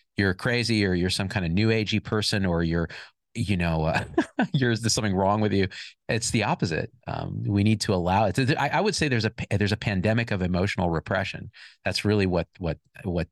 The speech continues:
and it, and it manifests externally as all the problems that we see,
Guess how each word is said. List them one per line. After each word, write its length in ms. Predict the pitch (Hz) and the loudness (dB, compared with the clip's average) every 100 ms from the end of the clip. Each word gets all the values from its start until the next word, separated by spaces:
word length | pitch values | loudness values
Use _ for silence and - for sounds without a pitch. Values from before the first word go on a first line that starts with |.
| - | -2
and 100 | 101 | -2
it, 60 | 104 | -2
and 120 | 117 | -2
it 60 | 101 | 0
manifests 680 | 104 139 165 90 78 - 101 | 0 2 0 -2 -2 -2 -2
externally 600 | 92 - 113 135 110 80 | -4 -2 0 2 2 0
as 160 | 82 | 0
all 160 | 82 87 | 0 -2
the 80 | 87 | -2
problems 400 | 87 90 90 90 | -2 -2 0 -2
that 100 | 87 | -2
we 100 | 85 | -4
see, 360 | - 123 117 | 0 0 -2